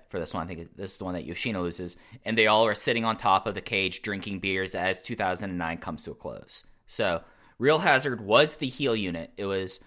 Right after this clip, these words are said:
it had one of the cooler aesthetic in, in comics. I remember how much I loved that Real Hazard t-shirt that they had.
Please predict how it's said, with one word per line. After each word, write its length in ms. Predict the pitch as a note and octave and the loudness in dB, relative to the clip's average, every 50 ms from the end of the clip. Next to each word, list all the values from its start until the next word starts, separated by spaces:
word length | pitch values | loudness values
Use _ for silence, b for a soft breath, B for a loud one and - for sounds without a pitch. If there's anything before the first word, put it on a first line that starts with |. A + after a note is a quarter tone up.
| b b b b b b b _ _ _ - | b b b b b b b _ _ _ 0
it 60 | - | 4
had 200 | F#3 G#3+ A#3 G#3+ | 6 6 6 6
one 120 | G#3+ G#3+ | 4 2
of 40 | G3+ | 2
the 60 | A#3 | 0
cooler 320 | - - - E3 E3 F3 D#3 | -2 -2 -2 2 4 4 4
aesthetic 460 | B2+ - - B2+ G#2+ A2 C3 - - | 2 2 2 2 2 2 2 0 -4
in, 180 | A#2 G#2 - - _ _ _ | -6 -8 -8 -10 _ _ _
in 100 | - G#2+ | -10 -10
comics. 340 | G2 - G#2+ A2 B2 B2+ - | -4 0 0 2 2 2 0
I 60 | B2+ | 0
remember 200 | G#2+ A2+ A#2+ C#3 | 0 0 0 -2
how 160 | C3 B2+ B2+ A2+ | 0 0 0 0
much 220 | G#2+ A2+ G#2+ - | 0 0 0 0
I 80 | G#2+ G#2 | -2 -2
loved 360 | G2+ F#2 F2+ F2+ F#2+ G#2 A2 | 0 0 2 2 2 2 0
that 200 | G2+ F2+ - - | -2 -2 -2 -2
Real 180 | F2+ F2+ F#2+ | -2 -2 0
Hazard 340 | F#2+ G#2+ G2 F#2+ - F#2+ F2 | 0 0 -2 -2 -2 -6 -8
t-shirt 420 | - F#2+ E2+ F2 - G#2+ A2 G#2+ - | -8 -6 -6 -4 -4 -4 -6 -6 -4
that 60 | B2+ | -2
they 180 | B2+ C3 C3 | 0 0 2
had. 340 | C3+ D3 C#3 C#3+ D#3 D#3+ F3 | 2 2 0 0 0 -2 -6